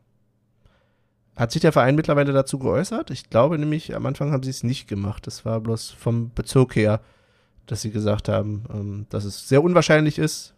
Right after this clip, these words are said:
weil ich glaube, aufgrund der Verkehrssituation wird's so sein.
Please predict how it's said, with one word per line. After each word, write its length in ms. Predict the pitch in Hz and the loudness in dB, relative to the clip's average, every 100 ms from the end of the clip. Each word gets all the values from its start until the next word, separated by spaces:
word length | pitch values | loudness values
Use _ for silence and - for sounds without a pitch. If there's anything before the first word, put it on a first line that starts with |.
| - | -2
weil 380 | 113 110 113 117 | 2 2 0 -4
ich 100 | - | 0
glaube, 180 | 131 | 4
aufgrund 320 | 135 - 147 156 | 4 2 -2 0
der 160 | 151 | -2
Verkehrssituation 760 | 165 - 240 - - 113 113 107 | -2 -2 -2 -2 -2 -2 -2 -2
wird's 160 | 107 - | -4 -4
so 100 | 107 | -6
sein. 300 | 107 107 | -4 -4